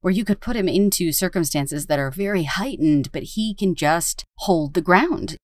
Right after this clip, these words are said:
Really sell someone like a character who is literally brought in because they know he's a killer and they have brought him here to kill people, to cover something up.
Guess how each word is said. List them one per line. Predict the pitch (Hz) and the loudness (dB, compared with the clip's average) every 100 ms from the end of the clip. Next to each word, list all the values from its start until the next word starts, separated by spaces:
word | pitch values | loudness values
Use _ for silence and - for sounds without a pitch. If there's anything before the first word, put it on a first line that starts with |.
| _ - | _ -6
Really | 208 240 | -2 0
sell | 196 - 180 175 156 | 0 2 4 4 4
someone | - 165 165 156 | 2 0 2 0
like | 151 143 139 - | 0 0 -2 -2
a | 156 | -4
character | - 170 160 147 165 147 147 135 | -2 -4 -4 -4 -4 -4 -4 -4
who | 165 | -2
is | 160 180 | -2 0
literally | 185 190 165 151 | 0 2 0 0
brought | 151 147 147 | 2 4 4
in | 143 143 139 139 | 2 -2 -2 -2
because | 151 151 147 | -2 -2 0
they | 151 | 0
know | 156 151 151 | 2 2 0
he's | 147 139 | -2 -4
a | 139 | -6
killer | - 135 120 - - | -6 -6 -4 -6 -6
and | 147 147 | -4 -2
they | 143 | -2
have | 147 | -4
brought | 160 151 151 | 2 4 4
him | 165 143 | 2 -4
here | 156 139 135 131 - - | -4 -6 -6 -8 -8 -2
to | 143 | 0
kill | 233 233 | 0 0
people, | 151 139 147 165 | -2 -2 -4 -4
to | - | -8
cover | - 170 151 160 | -4 0 0 -2
something | - 147 175 151 | -2 -2 -2 0
up. | 139 | -2